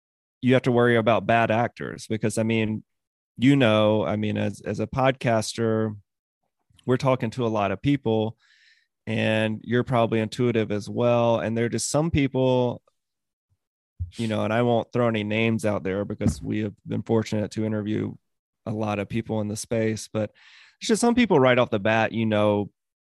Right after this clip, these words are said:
they're not being truthful with what's happening. And you can kinda look at their overall work and you're just like, "Yeah, they're, it's just, you know,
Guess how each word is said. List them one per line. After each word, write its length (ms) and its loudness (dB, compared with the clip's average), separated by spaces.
they're 260 0
not 260 -2
being 180 -4
truthful 640 -6
with 200 -4
what's 240 -4
happening. 520 -10
And 220 -2
you 80 -4
can 120 -8
kinda 360 0
look 200 -4
at 80 -4
their 160 -2
overall 400 0
work 340 2
and 80 -6
you're 100 -6
just 160 -10
like, 220 -4
"Yeah, 260 0
they're, 240 -2
it's 420 -12
just, 480 -12
you 120 -8
know, 260 -8